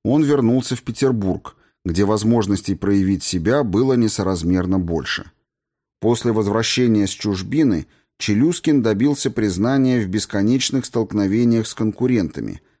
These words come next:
отстаивая интересы своих коммерсантов, но вскоре уехал в Германию. Злые языки поговаривают, что одна из встреч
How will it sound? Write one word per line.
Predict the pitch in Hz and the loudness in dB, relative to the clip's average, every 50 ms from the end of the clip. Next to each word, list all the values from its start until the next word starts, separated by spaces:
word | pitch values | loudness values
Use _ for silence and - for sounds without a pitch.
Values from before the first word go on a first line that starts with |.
| _ _ _ | _ _ _
отстаивая | - 90 - - - - 107 104 101 98 95 95 95 | -6 -6 -6 -4 -2 0 0 2 2 2 2 2 2
интересы | 95 92 - - 98 90 101 120 131 - 147 135 | 2 2 0 -2 -2 0 0 0 0 0 -4 -4
своих | - - 95 90 92 90 - | -4 -2 -2 -2 -2 -2 -4
коммерсантов, | - 98 98 101 - - - 82 64 55 - - - - - - _ _ _ _ _ _ | -4 -2 -2 -2 -2 -4 -6 -6 -6 -8 -10 -12 -16 -18 -20 -20 _ _ _ _ _ _
но | - 113 151 185 185 | 0 0 0 0 0
вскоре | - - - - 139 151 143 120 | -4 -8 -4 -2 0 2 2 2
уехал | 98 92 87 101 107 - 117 107 | 2 2 0 0 -2 -2 -2 -4
в | 98 95 | -2 -2
Германию. | 98 101 90 85 82 71 58 55 55 52 50 - - _ _ _ _ _ _ _ _ _ _ _ - | 0 0 0 0 -2 -4 -6 -10 -10 -12 -12 -14 -16 _ _ _ _ _ _ _ _ _ _ _ -10
Злые | 90 104 139 180 208 202 190 175 | -6 -2 0 0 0 0 0 2
языки | 165 165 147 135 147 139 - 175 165 | 2 2 2 2 0 0 -2 -4 -4
поговаривают, | - 135 113 110 117 113 120 143 151 143 120 98 92 92 90 87 | -2 -2 0 0 2 2 2 2 2 2 2 2 0 0 -2 -4
что | - - - 113 | -4 -2 0 0
одна | 110 104 104 107 107 104 101 | 0 2 2 2 2 2 0
из | 95 - - | -2 -4 -6
встреч | - - - 120 127 139 147 139 - 139 | -8 -6 -2 0 2 2 2 2 0 -4